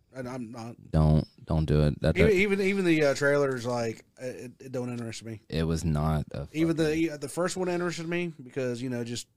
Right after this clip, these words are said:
Speaker 1: conti-, you know, it was, it was
Speaker 2: Easy.
Speaker 1: like a direct re-, result, you know, con-, con-, con-, direct sequel to the first one.
Speaker 2: Yeah.
Speaker 1: And then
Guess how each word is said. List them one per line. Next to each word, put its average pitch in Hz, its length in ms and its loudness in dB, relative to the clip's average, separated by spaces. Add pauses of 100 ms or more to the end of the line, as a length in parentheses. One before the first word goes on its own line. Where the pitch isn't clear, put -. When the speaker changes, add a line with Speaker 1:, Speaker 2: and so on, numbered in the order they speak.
(120)
Speaker 1:
conti-, 120 240 -8 (100)
you 123 160 -8
know, 117 140 -8
it 113 60 -10
was, 113 100 -14
it - 60 -8
was 92 100 -4
Speaker 2:
Easy. 131 80 -4
Speaker 1:
like 123 120 -6
a 123 40 -10
direct 135 320 -4 (480)
re-, 131 200 -12
result, 131 340 -8
you 127 160 -10
know, 123 80 -8
con-, 131 220 -14 (100)
con-, 135 200 -8 (100)
con-, 120 140 -20 (400)
direct 147 520 -8 (600)
sequel 139 440 -4
to 123 120 -8
the 110 60 -8
first 104 240 -10
one. 107 140 -20
Speaker 2:
Yeah. 107 300 0 (840)
Speaker 1:
And 151 140 -2
then 127 640 -4